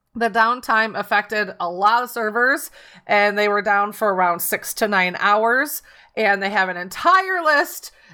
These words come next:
of the servers that were affected that we will not read, but they are in our show notes. So, um, Mister Air Dubai is gonna wrap up this portion of our news with the next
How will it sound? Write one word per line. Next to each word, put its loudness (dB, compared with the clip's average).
of 2
the -2
servers 0
that 0
were 2
affected -2
that 0
we -2
will 2
not 2
read, 0
but -2
they 0
are 2
in -2
our 0
show -2
notes. -2
So, 4
um, 0
Mister -2
Air 2
Dubai 2
is -12
gonna 0
wrap 0
up 0
this -6
portion -2
of 0
our 2
news -2
with -2
the 0
next -2